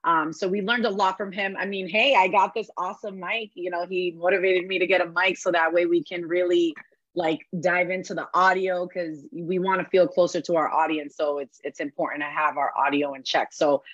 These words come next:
super grateful for him. And he's also opened doors for us to have other guests, right? Like,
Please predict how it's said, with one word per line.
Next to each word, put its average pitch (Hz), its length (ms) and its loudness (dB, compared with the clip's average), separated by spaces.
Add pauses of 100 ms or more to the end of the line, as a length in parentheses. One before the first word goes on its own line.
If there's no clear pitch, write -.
(140)
super 202 400 2
grateful 175 480 2
for 170 80 -8
him. 190 380 -2 (300)
And 214 120 0
he's 247 220 6
also 262 640 2
opened 226 460 0
doors 220 420 2
for - 260 -4
us 190 180 -4
to 220 100 -8
have 196 320 -4 (140)
other 196 220 -4
guests, 160 440 -8
right? 156 340 0
Like, 156 180 2